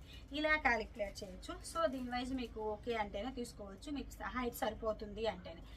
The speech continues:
In case మీరు బాగా హైట్ ఉండి సరిపోకపోతే పై వైపు క్లాత్ యాడ్ చేసుకోవచ్చు మీకు సరిపోకపోతే. నా హైట్ నేను చూపిస్తున్నాను, నేను ఫైవ్ త్రీ, నాకు ఇది వస్తది, ఇంత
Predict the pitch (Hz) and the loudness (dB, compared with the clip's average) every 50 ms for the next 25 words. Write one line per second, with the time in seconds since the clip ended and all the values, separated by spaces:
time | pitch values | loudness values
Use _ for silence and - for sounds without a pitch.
0 | - - - - - 262 254 240 - 269 285 277 - 262 247 233 240 208 202 180 | -10 -10 -10 -6 -4 -2 0 2 2 2 4 4 4 2 2 2 2 2 2 2
1 | 185 214 247 277 302 311 285 285 294 277 277 277 277 262 269 269 - 254 226 226 | 6 10 10 10 10 10 6 4 2 2 2 2 0 0 0 0 0 0 0 0
2 | - 277 269 269 262 233 - 240 226 - 392 523 554 - - - - - - - | 0 0 -2 0 -2 -2 -2 0 4 4 4 4 4 0 -6 -6 -8 -8 0 6
3 | - 311 294 302 320 330 320 311 339 403 403 - 359 320 302 294 311 320 - 302 | 8 8 10 10 10 8 8 6 6 2 0 4 8 8 10 10 10 10 10 10
4 | 254 240 220 208 - 214 190 - - - 196 185 180 - - - 220 240 - - | 10 10 8 4 2 -2 -2 -2 -4 -4 -4 -4 -4 -6 -8 -8 -8 -6 0 2
5 | 214 220 214 - 233 208 202 - 190 185 - - - - - 233 233 240 262 294 | 4 4 4 4 2 2 0 -2 -6 -8 -8 -10 -10 -10 -8 -2 4 6 6 8
6 | 339 311 302 320 269 285 277 330 311 311 247 247 - 294 294 277 294 - - 247 | 6 6 6 6 6 6 4 2 2 2 2 2 0 0 -2 -2 -2 -4 -4 -4
7 | 220 208 185 185 202 285 453 466 - - - - - - 247 247 262 285 311 392 | -6 -4 -4 -2 0 0 0 0 -4 -8 -10 -10 -6 -4 -2 0 2 2 2 0
8 | 370 - - 240 220 226 233 214 - - 240 247 220 - - - - - - 247 | 0 0 2 2 4 2 2 0 0 0 0 0 -2 -4 -8 -12 -10 -4 4 6
9 | 254 269 269 277 311 247 226 214 208 - - - 233 220 202 170 190 202 - | 6 6 6 4 0 0 0 -2 -2 -2 -4 -4 -4 -4 -4 -4 -6 -6 -4